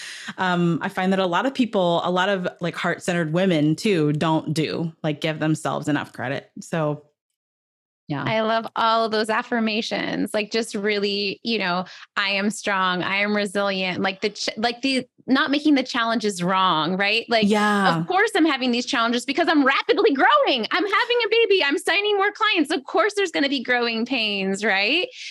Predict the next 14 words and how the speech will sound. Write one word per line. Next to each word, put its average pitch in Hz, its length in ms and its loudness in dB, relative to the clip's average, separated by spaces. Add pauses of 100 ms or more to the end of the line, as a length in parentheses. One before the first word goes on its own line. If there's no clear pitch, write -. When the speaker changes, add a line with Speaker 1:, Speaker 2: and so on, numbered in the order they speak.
(340)
Speaker 2:
My 247 160 0
son 254 260 0
was 240 160 -2
having 226 260 0
growing 214 300 0
pains 220 320 0
in 226 80 2
his 214 180 2
knee 214 180 0
the 214 180 -2
other 196 260 0
day. 202 240 -2
And 208 140 -2
I 202 40 0